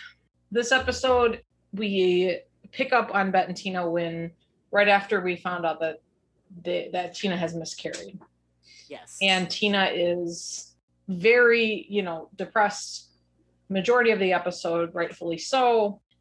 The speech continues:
Speaker 1: She's just trying to pick up the pieces after finding out this horrible news.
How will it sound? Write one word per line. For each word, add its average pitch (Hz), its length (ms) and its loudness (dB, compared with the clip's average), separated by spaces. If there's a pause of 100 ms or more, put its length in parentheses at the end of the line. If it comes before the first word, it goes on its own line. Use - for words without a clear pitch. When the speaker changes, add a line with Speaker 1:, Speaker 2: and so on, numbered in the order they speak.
Speaker 1:
She's 175 840 -4 (600)
just - 180 -8
trying 202 220 0
to 196 40 -6
pick 196 140 -4
up 170 140 -2
the 160 60 -12
pieces 175 840 -6 (500)
after 190 680 0 (100)
finding 180 280 0
out 170 180 -4
this - 140 -6
horrible 165 360 0
news. 185 720 -2